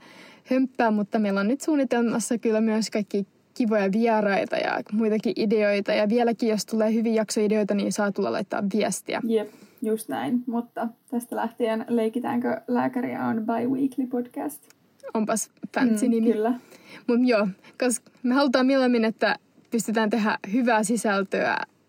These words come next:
Speaker 1: ja ei ottaa sit, niinku, liikaa stressiä, että pitää tulla joka viikko jakso, koska se on oikeasti aika, aika nopea temposta, niinku, kaiken muun ohella.
Speaker 2: Joo, niinpä. Ja eipä sit muuta.
Speaker 1: Mut ensi viikolla itse asiassa, tai ensi viikolla, nyt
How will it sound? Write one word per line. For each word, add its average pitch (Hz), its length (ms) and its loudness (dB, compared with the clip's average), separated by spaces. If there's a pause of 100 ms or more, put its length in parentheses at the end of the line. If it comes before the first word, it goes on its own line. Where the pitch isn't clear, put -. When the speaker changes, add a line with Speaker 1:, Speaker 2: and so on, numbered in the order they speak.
(220)
Speaker 1:
ja 214 280 -2 (500)
ei 123 160 0
ottaa 208 240 -2
sit, 220 200 -2
niinku, 208 240 0
liikaa 208 300 0
stressiä, - 480 -4
että 202 100 -10
pitää - 320 -4
tulla 226 120 0
joka 208 280 0
viikko 202 260 -4
jakso, 220 320 -2
koska 208 220 -4
se 240 120 2
on 233 100 2
oikeasti 214 420 0
aika, 220 240 2 (500)
aika 285 220 2
nopea 277 340 2
temposta, 208 500 0
niinku, 196 400 -2 (500)
kaiken 208 300 0
muun 214 260 0
ohella. 208 440 -2
Speaker 2:
Joo, - 200 -2 (600)
niinpä. 247 360 -6 (380)
Ja 349 80 -4
eipä 320 300 0
sit - 160 -8
muuta. 311 300 2
Speaker 1:
Mut 277 100 0
ensi 392 240 0
viikolla 320 420 2
itse 285 360 -2 (400)
asiassa, 262 520 0
tai 254 140 2
ensi 233 300 2
viikolla, 214 260 2
nyt 226 120 0